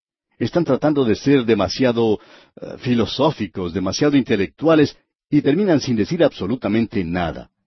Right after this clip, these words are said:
Lo que necesitamos hoy, amigo oyente, es tratar de predicar la palabra de Dios simplemente como en Cristo. Eso es muy necesario en nuestros días. Y en el versículo cuatro dice Pablo,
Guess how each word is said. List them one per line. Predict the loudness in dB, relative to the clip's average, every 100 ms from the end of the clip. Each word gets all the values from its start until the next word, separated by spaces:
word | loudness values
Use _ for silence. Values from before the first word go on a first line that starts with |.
| _ _ _ _ _ _ _ _
Lo | -10 -6
que | -2
necesitamos | -2 -2 -6 -6 -8 -2 0 0 -2 -6
hoy, | -4 -2 -2
amigo | -4 -4 -4
oyente, | -2 -4 -2 -4 -4 _
es | -2 0 0
tratar | -4 -4 -4 -2 0 0
de | -2
predicar | -2 -2 -4 -4 0 0 2
la | 0
palabra | 0 0 2 2 0
de | 0
Dios | 0 -2 -4 -12
simplemente | -4 2 4 4 2 2 2 0 0 0 -2 _ _
como | -2 0 4
en | 4 4
Cristo. | 2 0 0 -4 -8 -4
Eso | -2 0
es | 0
muy | -2
necesario | 0 0 2 2 2 2
en |
nuestros | 0 0 -4 -6
días. | -8 -10 -14 -20 _ _ _ _ -2
Y | 2
en |
el | 4
versículo | 2 -2 -6 -4 -4
cuatro | 0 -2 0
dice | -4 -4 -2
Pablo, | -2 -2 -2